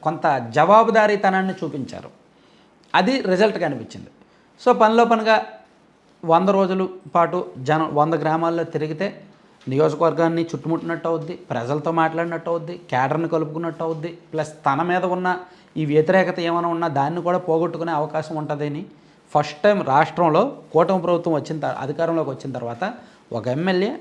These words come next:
నాన్ స్టాప్‌గా వంద రోజుల పాటు జనంలోకి వెళ్ళడం ఫస్ట్ టైమ్ అనమాట. So, మంచి కార్యక్రమం. అది పార్టీ కూడా మానిటర్ చేస్తున్నారు, అసలు ఈయన ఎక్కడికి వెళ్తున్నారు, ఏం తిరుగుతున్నారని పార్టీ పెద్దలు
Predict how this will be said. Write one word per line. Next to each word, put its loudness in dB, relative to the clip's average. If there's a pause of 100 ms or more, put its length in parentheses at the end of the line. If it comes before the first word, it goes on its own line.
నాన్ -2
స్టాప్‌గా -2 (120)
వంద -4
రోజుల 0
పాటు -4 (200)
జనంలోకి -2
వెళ్ళడం -4 (140)
ఫస్ట్ -8
టైమ్ -2
అనమాట. -16 (520)
So, -2 (120)
మంచి -2 (100)
కార్యక్రమం. -4 (180)
అది -4
పార్టీ 0 (320)
కూడా 4 (920)
మానిటర్ 2
చేస్తున్నారు, -2 (220)
అసలు -4
ఈయన -2
ఎక్కడికి -8
వెళ్తున్నారు, -6 (120)
ఏం -6
తిరుగుతున్నారని -10 (100)
పార్టీ -4
పెద్దలు -4